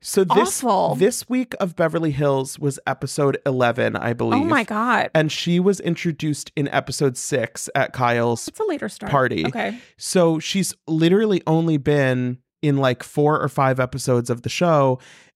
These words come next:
Speaker 1: And, you know, we weren't focused on her at Kyle's party, that's for sure. So, like,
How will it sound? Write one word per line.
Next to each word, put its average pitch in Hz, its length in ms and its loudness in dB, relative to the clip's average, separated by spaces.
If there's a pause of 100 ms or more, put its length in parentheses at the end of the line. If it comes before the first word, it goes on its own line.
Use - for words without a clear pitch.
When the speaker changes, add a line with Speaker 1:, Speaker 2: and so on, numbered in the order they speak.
Speaker 1:
And, 131 640 2 (640)
you 156 180 0
know, 117 280 -2 (200)
we 147 160 0
weren't 160 280 0
focused 143 400 0
on 139 120 2
her 127 400 2
at 131 160 -2
Kyle's 120 380 -2
party, 127 380 -2
that's 123 280 0
for 120 160 -6
sure. - 280 -6
So, 160 200 0
like, 156 220 -2